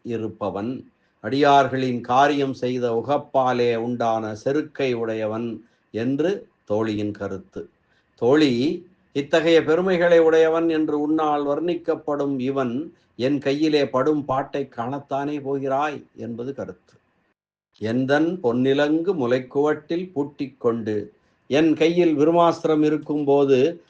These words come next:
அதனை வெல்ல முடியாதவர்கள் உண்டோ என்கிறாள். எந்தன் பொன்னிலங்கு முலை,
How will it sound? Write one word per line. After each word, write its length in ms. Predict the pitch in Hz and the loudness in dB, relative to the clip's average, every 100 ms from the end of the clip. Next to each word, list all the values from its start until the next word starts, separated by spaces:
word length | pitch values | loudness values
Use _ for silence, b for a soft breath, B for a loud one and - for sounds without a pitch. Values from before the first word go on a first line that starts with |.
| _ | _
அதனை 320 | 123 151 147 | 0 2 4
வெல்ல 280 | 139 160 175 | 2 4 4
முடியாதவர்கள் 720 | 160 165 160 156 156 151 156 | 4 4 6 6 2 2 2
உண்டோ 580 | 165 185 247 226 120 - _ | 0 2 4 4 2 -6 _
என்கிறாள். 540 | 110 113 104 98 85 - _ _ _ _ _ _ | -10 -6 -6 -6 -8 -16 _ _ _ _ _ _
எந்தன் 500 | 101 120 127 151 175 | -4 -2 -2 -2 -2
பொன்னிலங்கு 720 | 117 117 131 135 135 151 170 | -4 0 0 0 0 -2 -2
முலை, 340 | 120 104 92 | -4 -4 -6